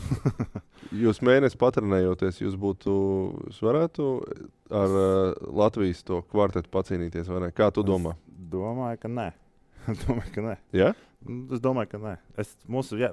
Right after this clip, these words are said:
Speaker 1: man liekas, mēnesi
Speaker 2: Hmm.
Speaker 1: vajadzētu, lai tikai pie blokiem pareizi nomainītos. Kā viņi tur iet un slipo, visi tur turp apakaļ. Es skatos, tur viens aiziet, es domāju, kamēr ārleči saprast, ka tur viens izskrējas uz trojku, tur Krūmiņš, viņš jau,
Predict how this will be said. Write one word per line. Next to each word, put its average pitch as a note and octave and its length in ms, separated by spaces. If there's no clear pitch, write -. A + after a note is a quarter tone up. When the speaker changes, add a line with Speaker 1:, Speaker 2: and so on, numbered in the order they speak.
Speaker 1:
man A#2+ 220
liekas, G2+ 120
mēnesi B2+ 300
Speaker 2:
Hmm. A#2 80
Speaker 1:
vajadzētu, A#2 240
lai G#2+ 80
tikai A#2 240
pie G#2 100
blokiem G2+ 380
pareizi A2 300
nomainītos. F2+ 540
Kā G#2+ 200
viņi G2 140
tur G#2 100
iet C3+ 280
un G2+ 100
slipo, B2 440
visi A2+ 300
tur G#2+ 120
turp B2+ 260
apakaļ. G#2 400
Es - 160
skatos, G#2 340
tur F#2 160
viens B2 260
aiziet, B2 460
es F#2+ 140
domāju, G2 440
kamēr G2+ 260
ārleči A#2+ 240
saprast, A2 400
ka F2+ 80
tur F#2 200
viens F#2+ 280
izskrējas G2 400
uz F#2 100
trojku, A2+ 480
tur - 140
Krūmiņš, A#2 440
viņš G#2+ 160
jau, F#2+ 120